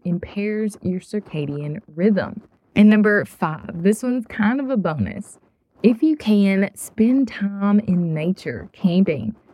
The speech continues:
Studies show that spending a few days in nature helps to reset our circadian rhythm, allowing us to sleep better, increases our physical activity, which helps with sleep,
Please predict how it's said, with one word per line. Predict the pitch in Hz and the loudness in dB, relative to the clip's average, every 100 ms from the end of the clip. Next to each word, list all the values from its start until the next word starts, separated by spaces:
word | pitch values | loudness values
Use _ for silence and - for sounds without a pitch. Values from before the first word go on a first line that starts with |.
| _ _ _ - | _ _ _ 0
Studies | 220 311 - | 2 2 -4
show | - 196 202 | -4 -2 -2
that | 196 - | -4 -6
spending | - 214 208 | 0 2 2
a | 185 | 0
few | _ 240 262 | _ 0 0
days | 262 220 220 | 0 0 2
in | 202 214 | 4 4
nature | 156 151 - 156 151 151 _ _ | 4 0 -6 -8 -8 -10 _ _
helps | - 214 226 - | -2 -2 -2 0
to | 208 160 | 0 2
reset | 175 240 262 - 214 170 - | 0 0 0 -4 -4 -4 -6
our | 170 175 | -10 -8
circadian | 196 - 170 165 170 170 185 - | -10 -12 -10 -6 -6 -6 -10 -8
rhythm, | 156 214 196 139 110 - | 0 2 2 -2 -8 -10
allowing | 170 180 202 240 233 | -10 -4 -2 0 -2
us | 220 | -6
to | - 214 | -8 -12
sleep | - 262 294 | -6 -6 -4
better, | 165 147 73 - _ _ _ _ | -6 -6 -8 -12 _ _ _ _
increases | 185 - - 196 214 214 202 190 | -2 -2 0 0 0 0 -2 -4
our | 165 156 - | -8 -8 -6
physical | 185 202 156 | -4 -4 -6
activity, | - - - 220 202 202 190 190 _ _ | -10 -8 -2 2 4 2 0 -4 _ _
which | - 175 - | -8 -8 -4
helps | 190 - - | -6 -6 -10
with | - | -12
sleep, | - 220 233 226 | -2 0 0 -2